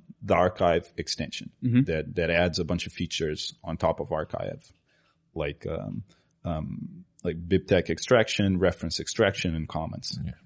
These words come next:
Speaker 1: And, and eventually definitely, like, recommendation and, uh, recommendation engine or, and making it easier to discover papers that are relevant to you.
Speaker 2: Yeah.
Speaker 1: That's something we definitely want to add,
Speaker 3: Mm-hmm.
Speaker 1: um, uh, onto our archive extension.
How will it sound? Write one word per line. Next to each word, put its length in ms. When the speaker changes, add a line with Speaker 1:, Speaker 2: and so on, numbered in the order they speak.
Speaker 1:
And, 200
and 120
eventually 500
definitely, 480
like, 260
recommendation 1040
and, 500
uh, 180
recommendation 600
engine 380
or, 160
and 100
making 260
it 100
easier 260
to 140
discover 580
papers 320
that 100
are 100
relevant 420
to 100
you. 340
Speaker 2:
Yeah. 240
Speaker 1:
That's 220
something 480
we 120
definitely 400
want 180
to 120
add, 300
Speaker 3:
Mm-hmm. 80
Speaker 1:
um, 600
uh, 200
onto 300
our 160
archive 480
extension. 480